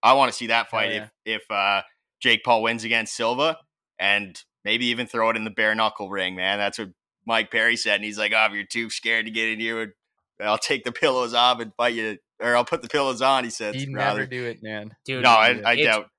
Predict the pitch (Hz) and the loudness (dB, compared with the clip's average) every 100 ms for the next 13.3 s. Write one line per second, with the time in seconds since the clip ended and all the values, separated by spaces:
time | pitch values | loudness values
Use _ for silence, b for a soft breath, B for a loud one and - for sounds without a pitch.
0 | - 110 233 196 143 202 220 - 180 135 | -6 0 0 0 2 2 2 -2 -2 -4
1 | 147 156 131 165 185 180 190 - 147 175 | -2 -2 0 0 -2 0 0 4 4 4
2 | 190 151 139 87 - 160 131 139 151 170 | 2 -4 -2 -4 -6 -4 0 0 0 -4
3 | 160 165 180 143 135 113 131 143 151 156 | -2 -2 0 -4 -6 -6 0 4 6 6
4 | 151 - 139 143 - 131 - 135 135 143 | 2 0 2 2 -2 -8 -2 -2 0 0
5 | 139 135 143 127 135 135 - 131 139 135 | 2 2 2 0 -2 -2 0 0 0 0
6 | 123 123 123 120 - _ _ - 131 135 | 0 0 0 -4 -6 _ _ -4 0 2
7 | 131 123 110 120 131 139 139 131 143 135 | 2 0 0 -2 -2 -4 -6 -4 -2 0
8 | 123 120 117 139 135 139 120 127 123 120 | -2 -2 -4 -4 -4 -4 0 0 2 0
9 | - 160 147 147 139 - 143 123 123 151 | 0 0 2 0 0 0 -2 -2 0 0
10 | 190 - _ _ 156 156 160 - - 156 | 0 -8 _ _ -2 0 0 0 -2 -2
11 | 170 170 170 - _ _ - 139 170 - | -2 0 0 -4 _ _ -4 0 0 2
12 | 165 151 117 123 - - 180 202 _ _ | 0 2 2 0 -2 -6 -6 -10 _ _
13 | _ 127 123 | _ 2 2